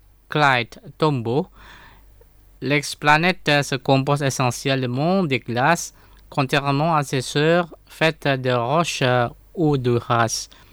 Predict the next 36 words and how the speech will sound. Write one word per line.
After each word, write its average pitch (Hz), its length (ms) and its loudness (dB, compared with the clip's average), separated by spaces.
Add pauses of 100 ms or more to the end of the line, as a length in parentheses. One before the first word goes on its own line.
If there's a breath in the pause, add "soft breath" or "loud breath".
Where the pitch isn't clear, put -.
(380 soft breath)
De 131 120 2
plus, 214 480 0 (200)
elle 165 200 4
suit 180 320 4
une 156 260 4
trajectoire 143 880 2
très 135 320 2
elliptique 131 640 -2 (280 soft breath)
autour 156 420 2
du 120 100 -4
Soleil, 110 400 -4 (440 soft breath)
tandis 147 240 4
que 156 120 2
les 147 180 4
autres 170 360 2
tracent 160 760 0 (460)
un 143 260 6 (160)
parcours 160 580 2 (120)
quasi 147 480 2
circulaire. 147 680 0 (540 soft breath)
Il 123 100 0
lui 139 160 4
faut 170 300 2
en 156 200 0
effet 151 300 2
près 165 380 2
de 143 180 2
deux 131 160 0
cent 135 240 0
cinquante 143 560 -2
ans 180 300 4
pour 151 280 0
en 135 200 0
faire 139 240 -2
le 135 160 0
tour. 123 280 -2